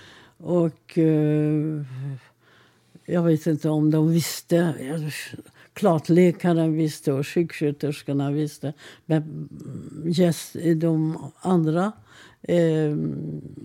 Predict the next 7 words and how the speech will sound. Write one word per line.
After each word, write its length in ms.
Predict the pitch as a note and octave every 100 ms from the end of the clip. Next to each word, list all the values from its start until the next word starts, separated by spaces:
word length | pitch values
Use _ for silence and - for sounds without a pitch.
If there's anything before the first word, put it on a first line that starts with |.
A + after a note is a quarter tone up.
| C#3 - - - D3+
som 240 | - E3
fanns 320 | D#3 D#3+ C3+
på 180 | - D#3+
sjukhuset, 760 | - D3+ C#3 - C#3 - D3 -
vad 140 | D#3+
heter 300 | E3+ D#3+ D3+
det? 120 | D#3